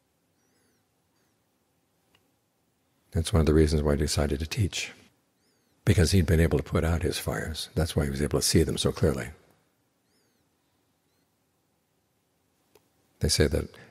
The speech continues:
after gaining awakening, he hesitated for a while, thinking about how subtle the Dharma was,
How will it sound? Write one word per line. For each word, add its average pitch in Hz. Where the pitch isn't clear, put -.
after 78
gaining 71
awakening, 71
he 78
hesitated 82
for -
a 67
while, 67
thinking 76
about 71
how 67
subtle 73
the 73
Dharma 67
was, 65